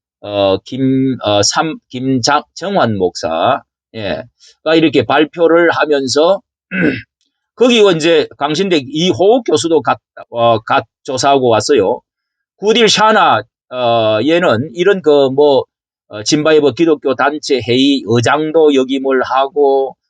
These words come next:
또 복음주의 회의에도 지-, 또 가톨릭 주교 회의 또 뭐 짐바브웨 교회 회의, 어, 뭐 이래 시온 사도 교회 발전 협의회 연합 단체이다. 이런 것들은 이제 <clears throat> 짐바브웨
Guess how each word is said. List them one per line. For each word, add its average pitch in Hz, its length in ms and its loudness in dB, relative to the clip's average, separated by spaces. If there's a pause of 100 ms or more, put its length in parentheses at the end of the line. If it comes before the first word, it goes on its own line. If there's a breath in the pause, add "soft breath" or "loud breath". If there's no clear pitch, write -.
(260)
또 135 380 2
복음주의 147 500 2
회의에도 139 840 2
지-, - 160 -16 (140)
또 131 140 -6
가톨릭 160 500 0
주교 156 400 2
회의 139 480 2 (440)
또 156 160 -2
뭐 143 220 2
짐바브웨 151 420 2 (220)
교회 143 360 0
회의, 135 600 -2 (380 soft breath)
어, 135 160 -6
뭐 143 360 4
이래 139 260 2
시온 160 380 2
사도 175 460 0
교회 135 320 2
발전 147 480 0
협의회 156 460 2
연합 147 340 2
단체이다. 120 1700 -2
이런 226 240 2
것들은 202 300 0
이제 139 200 0 (380)
<clears throat> 214 420 -2
짐바브웨 175 460 0